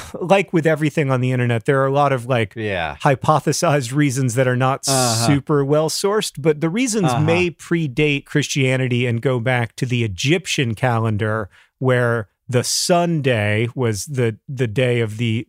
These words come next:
Speaker 1: the sun god.
Speaker 2: Yeah.
Speaker 1: And where, uh, and that was tr-, treated as, as the beginning of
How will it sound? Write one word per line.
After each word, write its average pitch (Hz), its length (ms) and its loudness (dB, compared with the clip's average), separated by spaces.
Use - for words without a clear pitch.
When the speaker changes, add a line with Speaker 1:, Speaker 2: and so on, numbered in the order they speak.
Speaker 1:
the 110 160 -2
sun 123 320 0
god. 107 560 0
Speaker 2:
Yeah. 120 300 -2
Speaker 1:
And 123 480 0
where, 123 680 0
uh, 139 200 0
and 143 160 0
that 143 140 2
was 123 100 -4
tr-, - 200 -4
treated 127 380 0
as, 113 240 -2
as 117 220 0
the 127 100 -2
beginning 117 540 0
of 113 380 -4